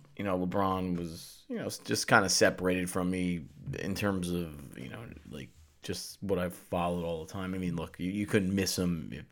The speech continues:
watching E S P N, but, uh, he, uh, you know, in the Eastern Conference, uh, I, I, I just have always been a more, w-, more into following the Western Conference. Even though it's, uh,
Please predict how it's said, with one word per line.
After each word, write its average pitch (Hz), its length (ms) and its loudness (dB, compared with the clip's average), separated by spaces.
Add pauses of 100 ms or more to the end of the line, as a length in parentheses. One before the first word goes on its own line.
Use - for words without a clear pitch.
watching 87 500 -2
E 87 120 0
S 85 140 -8
P 95 200 -4
N, 90 340 0
but, 101 320 8 (720)
uh, 90 420 -6 (400)
he, 104 520 0
uh, 82 440 -2 (1300)
you 92 120 -2
know, 87 100 -2
in 90 100 -4
the 92 80 0
Eastern 90 340 -2
Conference, 85 840 -2
uh, 78 240 0
I, - 80 -2
I, 76 340 2
I 87 60 0 (200)
just - 400 -8
have 90 140 -2
always 85 300 -4
been 82 160 -8
a 80 60 -6
more, 80 360 -6 (140)
w-, 85 240 -6
more 101 320 4
into 85 260 -4 (420)
following 92 440 2
the 80 80 -4
Western 78 400 -6
Conference. 82 680 -4 (840)
Even 95 160 -6
though 90 200 -6
it's, - 240 -10
uh, 92 400 4